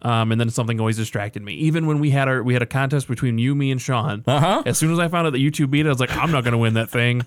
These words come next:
Speaker 1: and I just, I just got distracted by other things. I love, I love the soundtrack to it. Again, that's another game that has, like,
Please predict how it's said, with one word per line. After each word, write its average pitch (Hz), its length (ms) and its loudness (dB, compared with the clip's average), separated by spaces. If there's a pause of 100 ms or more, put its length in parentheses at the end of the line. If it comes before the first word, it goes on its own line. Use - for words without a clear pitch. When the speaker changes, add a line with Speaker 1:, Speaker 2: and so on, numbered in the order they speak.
(120)
Speaker 1:
and - 320 -2
I 127 60 0
just, 127 260 0
I 127 180 0
just 127 260 -2 (280)
got 127 160 0
distracted 120 420 -2
by 113 140 2
other 113 160 2
things. 104 400 -6 (360)
I 120 120 0
love, 120 680 0 (160)
I 127 120 0
love 120 260 2
the 117 60 2
soundtrack 127 540 -2
to 147 180 0
it. 156 120 -2
Again, 120 220 0
that's 107 160 -4
another 117 220 0
game 120 180 0
that 120 100 -2
has, 113 160 -2
like, 110 200 -4